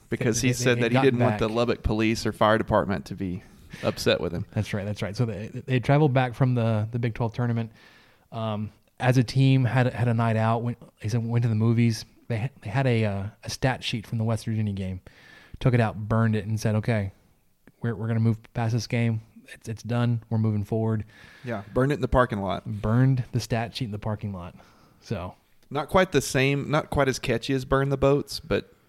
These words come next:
Speaker 1: burn the stat sheet's pretty good. But I guess the,
Speaker 2: Or
Speaker 1: the
Speaker 2: learn
Speaker 1: learn
Speaker 2: it.
Speaker 1: and burn is where the, that's where the catchphrase comes in.
Speaker 2: Yep. Probably about as good as, as the little miniature toilet that Josh Young may or may not have in the, in the dugout where he's able to, to flush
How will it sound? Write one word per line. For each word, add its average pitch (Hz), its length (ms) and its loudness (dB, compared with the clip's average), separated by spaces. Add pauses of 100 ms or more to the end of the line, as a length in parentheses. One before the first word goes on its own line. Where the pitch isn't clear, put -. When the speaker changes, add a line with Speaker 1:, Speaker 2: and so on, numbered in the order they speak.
(300)
Speaker 1:
burn 127 260 6
the 120 60 2
stat 117 300 2
sheet's - 360 -2
pretty 123 220 -2
good. 123 440 2
But 95 160 2
I 104 140 0
guess 110 240 -4
the, 107 200 -2
Speaker 2:
Or 120 80 6
Speaker 1:
the 113 140 4
Speaker 2:
learn 131 100 6
Speaker 1:
learn 131 220 8
Speaker 2:
it. 127 40 4
Speaker 1:
and 107 80 2
burn 107 280 2
is 107 160 -4
where 107 200 2
the, 101 180 2 (800)
that's 120 180 2
where 120 100 6
the 98 60 2
catchphrase 92 540 -4
comes 78 260 -10
in. 82 200 -10 (140)
Speaker 2:
Yep. 113 200 -6 (840)
Probably 175 220 4
about 131 140 6
as 107 100 4
good 120 200 4
as, 113 160 4
as 110 240 -4
the 113 80 0
little 113 480 0
miniature 120 320 0
toilet 107 440 -4
that 104 140 -8
Josh 110 300 -4
Young 107 320 -4 (540)
may 120 200 0
or 113 40 2
may 113 100 0
not 104 100 -2
have 107 200 0
in 107 100 -4
the, 101 80 -2
in 104 180 -6
the 101 240 -6 (500)
dugout 110 440 4
where 107 140 0
he's 107 200 4
able 101 220 2
to, 95 340 -2
to 104 80 -2
flush - 540 -2